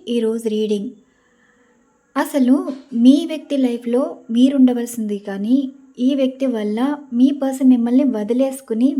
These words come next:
వీరితో కలిసి ఉండాలని అయితే అనుకున్నారండి. వాళ్ళే కావాలనుకుని మీకు దూరం అయ్యారు. అలాంటిది మరి మీ వ్యక్తి అనుకున్న వారు ఈ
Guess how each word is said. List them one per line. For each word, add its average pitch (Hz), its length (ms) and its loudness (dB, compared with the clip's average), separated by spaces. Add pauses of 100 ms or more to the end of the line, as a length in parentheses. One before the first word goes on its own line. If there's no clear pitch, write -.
వీరితో 247 300 -2 (120)
కలిసి 226 280 -4
ఉండాలని 214 360 -6
అయితే 254 200 -4
అనుకున్నారండి. 214 680 -8 (480)
వాళ్ళే 233 340 0 (140)
కావాలనుకుని 220 640 -4 (140)
మీకు 254 160 0 (100)
దూరం 220 320 -2
అయ్యారు. 202 300 -8 (600)
అలాంటిది 262 640 0 (380)
మరి 233 260 0 (880)
మీ 262 80 8 (160)
వ్యక్తి 269 300 -4 (100)
అనుకున్న 247 340 0 (120)
వారు 202 280 -4 (520)
ఈ - 20 0